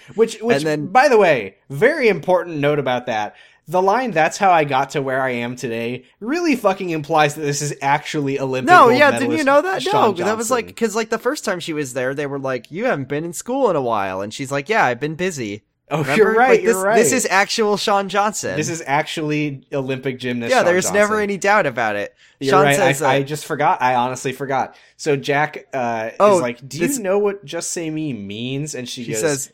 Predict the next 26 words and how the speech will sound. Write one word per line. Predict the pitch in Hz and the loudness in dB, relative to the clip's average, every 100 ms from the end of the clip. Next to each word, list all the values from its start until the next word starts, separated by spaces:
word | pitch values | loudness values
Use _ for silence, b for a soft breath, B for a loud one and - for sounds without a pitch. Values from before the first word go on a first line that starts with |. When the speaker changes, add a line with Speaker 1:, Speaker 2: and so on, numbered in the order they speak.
| - | -12
Speaker 1:
"To | 185 | -8
me, | 170 220 127 107 131 _ _ | -6 -4 -6 -8 -12 _ _
it | 120 | -8
means | 120 113 120 | -8 -8 -6
not | 135 160 | -6 -6
putting | 156 123 120 | -6 -8 -8
anyone's | 123 131 135 | -8 -6 -8
dreams | - 120 120 | -8 -10 -8
ahead | 107 110 | -8 -8
of | 110 | -8
your | 110 98 | -8 -8
own, | 78 78 - | -10 -16 -10
not | 123 147 | -6 -4
giving | 143 117 123 | -4 -6 -8
in | 120 | -12
to | |
drugs | 90 101 101 107 | -12 -10 -10 -8
or | |
alcohol, | 101 104 95 76 80 _ | -8 -8 -12 -12 -14 _
respecting | 185 - 247 247 117 | -10 -8 -10 -10 -10
yourself." | 95 - 82 76 - | -12 -12 -12 -12 -16
And | 101 | -14
Jack | 101 98 98 | -8 -8 -8
goes, | 90 87 _ 95 | -12 -14 _ -12
"Okay, | 95 98 98 98 98 101 104 113 120 175 | -8 -6 -6 -6 -8 -8 -10 -10 -10 -6
bye." | 147 135 | -4 -4